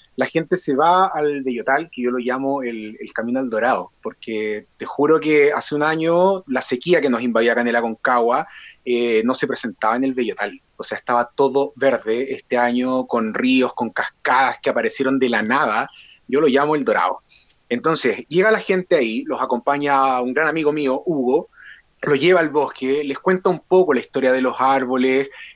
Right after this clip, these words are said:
eh, qué pueblos habitaron ahí en ese sector, le-, les da algunas hojitas para que tomen los aromas, que se relajen, que conecten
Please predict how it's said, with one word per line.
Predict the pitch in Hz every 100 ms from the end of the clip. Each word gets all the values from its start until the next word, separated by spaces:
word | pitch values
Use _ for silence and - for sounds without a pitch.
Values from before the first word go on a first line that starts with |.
| -
eh, | 113 113 113 110
qué | 170
pueblos | - 165 165 147 131
habitaron | 123 123 135 135 127
ahí | 127
en | 127
ese | -
sector, | - 127 - 139 143 139 135 135 - -
le-, | 131 139
les | 131 139 135
da | 156 160
algunas | 147 156 156
hojitas | 151 - 180 180 156
para | 156 147
que | 139
tomen | 156 156
los | 156
aromas, | 127 135 165 156 143 -
que | 170
se | -
relajen, | 170 131 135 151 143 135 143 139
que | 165
conecten | 165 196 208 202